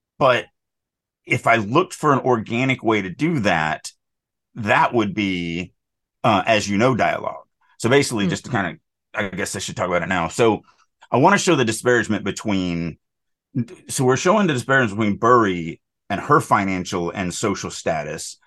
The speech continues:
Speaker 1: versus Laron's financial status. But Laron has servants working for him,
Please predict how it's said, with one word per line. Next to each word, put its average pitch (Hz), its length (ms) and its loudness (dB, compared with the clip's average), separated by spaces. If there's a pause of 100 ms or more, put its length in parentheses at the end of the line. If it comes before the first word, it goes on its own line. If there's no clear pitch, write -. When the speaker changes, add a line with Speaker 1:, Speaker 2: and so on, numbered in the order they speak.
(180)
Speaker 1:
versus 92 960 -2 (580)
Laron's 107 800 2 (340)
financial 101 460 -2
status. - 580 -10 (580)
But 131 280 2 (100)
Laron 156 460 4
has 117 320 0
servants - 800 -4 (180)
working 117 380 2
for 90 120 -4
him, 90 240 -8